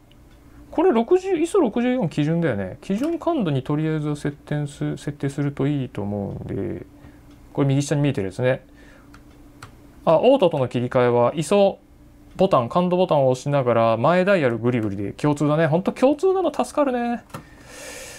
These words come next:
そしてホワイトバランス、オート、カスタムピクチャーコントロール。まあ、とりあえずオ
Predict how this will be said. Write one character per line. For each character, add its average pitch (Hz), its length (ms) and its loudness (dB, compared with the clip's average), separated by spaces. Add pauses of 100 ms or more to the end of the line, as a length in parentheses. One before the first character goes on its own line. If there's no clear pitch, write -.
(180)
そ - 240 -6
し - 120 -8
て 196 180 0
ホ 185 140 2
ワ 202 60 2
イ 202 40 -4
ト 202 100 -2
バ 202 80 0
ラ 185 160 2
ン 165 60 0
ス、 160 120 -10
オ 143 60 -4
ー 160 540 0
ト、 131 220 -2
カ 139 120 -4
ス 139 60 -10
タ - 80 -2
ム 160 100 -2
ピ 160 100 -4
ク - 100 -16
チ - 180 -6
ャ 156 60 0
ー - 20 -4
コ 165 140 -4
ン 160 40 -4
ト 165 100 -4
ロ 147 40 -2
ー 139 60 -2
ル。 - 20 0
ま 175 80 4
あ、 - 20 2
と 202 80 -2
り 220 60 2
あ - 0 -
え 196 40 0
ず 185 60 2
オ 202 220 2